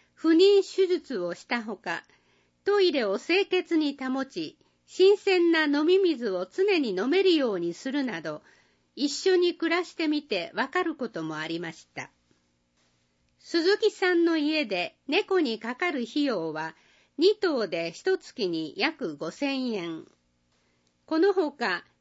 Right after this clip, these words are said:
医療費や将来のことまで考えると、決して安くはありません。しかし、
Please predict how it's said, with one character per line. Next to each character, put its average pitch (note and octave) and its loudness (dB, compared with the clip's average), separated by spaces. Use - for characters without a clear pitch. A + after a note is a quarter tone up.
医 D#4 0
療 F#4+ 4
費 B3 -6
や F3 -2
将 G4 0
来 B3 0
の F#3+ -2
こ D4 -6
と F4 -2
ま D#4 0
で F#3+ -4
考 D#4 -2
え C#4+ 0
る A3 -6
と、 E3+ -12
決 C#4+ -2
し - -18
て E4 0
安 E4+ 0
く G3 -8
は D3+ -6
あ D3 -8
り E3 -6
ま G#3+ -6
せ D#3 -12
ん。 C3 -12
し - -12
か F#4 0
し、 G3 -8